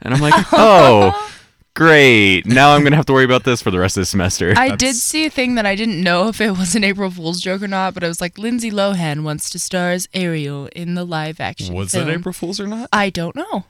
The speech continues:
Speaker 3: I mean,
Speaker 2: I never got that
Speaker 3: she's
Speaker 2: confirmed
Speaker 3: got,
Speaker 2: nor
Speaker 3: I
Speaker 2: denied.
Speaker 3: think she's maybe gotten her life together. I know, like, uh, like, Britney's gotten her life together, but I
Speaker 2: But
Speaker 3: don't know.
Speaker 2: Ariel is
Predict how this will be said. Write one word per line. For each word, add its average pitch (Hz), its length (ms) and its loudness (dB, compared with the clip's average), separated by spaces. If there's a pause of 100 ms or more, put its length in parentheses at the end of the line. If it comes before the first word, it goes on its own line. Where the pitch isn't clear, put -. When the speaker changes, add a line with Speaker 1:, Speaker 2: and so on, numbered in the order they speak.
(160)
Speaker 3:
I 127 100 -8
mean, 185 380 -6
Speaker 2:
I 247 100 -2
never 247 280 -2
got 269 220 -2
that 262 200 -2
Speaker 3:
she's 254 220 -2
Speaker 2:
confirmed 240 300 0
Speaker 3:
got, 233 80 -2
Speaker 2:
nor 226 140 0
Speaker 3:
I - 20 -2
Speaker 2:
denied. 214 420 0
Speaker 3:
think 185 140 -2
she's 285 240 -8
maybe 139 240 -8
gotten 208 260 -8
her 208 80 -8
life 208 160 -8
together. 214 380 -8
I 143 100 -8
know, 170 180 -8
like, 190 300 -8
uh, 113 160 -6
like, 107 180 -8
Britney's 127 320 -8
gotten 107 180 -8
her 92 100 -8
life 85 160 -10
together, 80 340 -10
but 85 80 -4
I - 40 -2
Speaker 2:
But - 20 -4
Speaker 3:
don't - 80 -8
know. 254 80 0
Speaker 2:
Ariel 285 300 0
is 311 200 -6